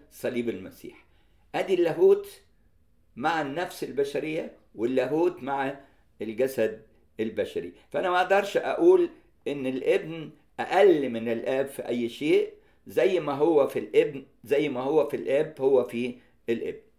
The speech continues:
في يوحنا سبعتاشر مثلًا يقول إيه؟ يقول: "أريد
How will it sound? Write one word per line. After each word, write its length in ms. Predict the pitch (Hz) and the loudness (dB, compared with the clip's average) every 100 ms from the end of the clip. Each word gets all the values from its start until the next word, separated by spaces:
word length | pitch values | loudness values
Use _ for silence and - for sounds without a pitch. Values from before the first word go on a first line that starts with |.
| _ | _
في 100 | - | -4
يوحنا 500 | 226 202 - 254 185 | -2 -2 -2 -4 -4
سبعتاشر 800 | 139 120 120 113 113 107 - - - _ _ _ _ - | -6 -4 -4 -4 -4 -6 -6 -8 -10 _ _ _ _ -6
مثلًا 520 | 160 165 170 185 226 - _ _ _ _ _ | -2 0 0 -2 -6 -16 _ _ _ _ _
يقول 320 | - 156 165 - | -6 -2 -2 0
إيه؟ 400 | 131 131 120 - _ _ _ _ _ _ | 2 2 -4 -14 _ _ _ _ _ _
يقول: 500 | 113 127 170 180 - - _ - _ _ _ _ _ _ _ _ _ _ _ - | -6 0 0 0 -4 -14 _ -20 _ _ _ _ _ _ _ _ _ _ _ -4
"أريد 460 | 131 196 214 175 | -2 0 -2 -4